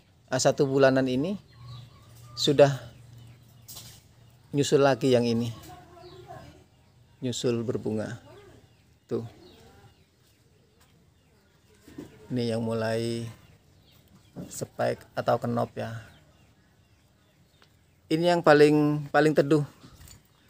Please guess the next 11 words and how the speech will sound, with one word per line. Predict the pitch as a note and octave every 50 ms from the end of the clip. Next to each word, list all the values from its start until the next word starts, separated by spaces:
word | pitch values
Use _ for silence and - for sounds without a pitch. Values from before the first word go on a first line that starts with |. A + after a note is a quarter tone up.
| _ _ _ _ _
Paling | - D3 D3 D3+ D3+
teduh. | C#3 D3+ C#3+ D3+ F#3 G#3 A3 - - - - - - _ _ _ _ _ _ _ _ _ _ _ _ _ _ _ _ _ _ _ _ - -
Eh, | F3+ F3 - - - -
banyak | D3 D3 D3 C#3 C3 - D#3
juga | D#3+ D3+ C3+ C3+ B2+ A2
tuh. | A2+ A2+ A2 - - _ _ _ - _ _ _ _ _ _ _ _ _ _ _ _ _ _ _ _ _ -
Tuh. | A#2 A2+ G#2+ G#2+ G#2 A2 G#2+ - - _ _ _ _ _ _ _ -
Ini | D#3 D#3+ C#3+
tempatnya | - C#3+ C3+ B2+ B2 B2+ C3+ B2
paling | C3+ A#2+ B2 B2 A2+
teduh. | A#2+ G#2+ G#2+ B2 A#2+ A#2+